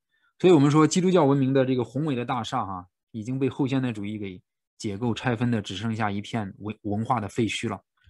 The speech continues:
那我们呢，今天就生活在这样一个废墟的当中。啊，当然我们所谈的这个是，只是一个，这个，这个法律观念的一个大的一个思潮哈，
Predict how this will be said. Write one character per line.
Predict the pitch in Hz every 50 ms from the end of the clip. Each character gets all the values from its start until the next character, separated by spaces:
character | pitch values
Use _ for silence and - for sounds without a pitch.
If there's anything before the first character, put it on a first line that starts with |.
| - _ _
那 | - 117
我 | 117 117 113 110
们 | 113 120 139
呢， | 151 139 131
今 | - 151 147
天 | 139 143 139
就 | 135 123
生 | 110 - - 143 131
活 | 113 110 107
在 | 113 110
这 | 107 110
样 | 107 104 104
一 | 104
个 | 107 104 95 - _ _ _ _ _ _ _
废 | - - 143 131
墟 | 110 - - 131
的 | 113 104
当 | 101 107 107 101
中。 | 104 104 107 - _ _ _ _ _ _ _ _ _ _ _ _ _ _ _ _ _ _ _
啊， | _ 107
当 | 101 - 196 202
然 | 196 208
我 | 208 175 139
们 | 147 165
所 | 160 156 -
谈 | - - 127 135
的 | 147 147
这 | 160 156
个 | 139 135 127
是， | 117 120 135 127 113
只 | - 117 113
是 | 117 147
一 | 147 147 135
个， | 139 127 123 113 110 - _ _ _ _ _ _ _ _ _
这 | - 139
个， | 123 123 117 113 110
这 | - 131
个 | 120 120 113 110 110 107
法 | - - 120 110
律 | 117 147 151
观 | 139 160 165 165
念 | 165 160 147
的 | 127
一 | 117
个 | 117 120 113
大 | - - 165 151 123
的 | 110 104
一 | 107 117
个 | 120
思 | 107 - - - 156
潮 | 151 - - 95 85 -
哈， | - 101 95 92 -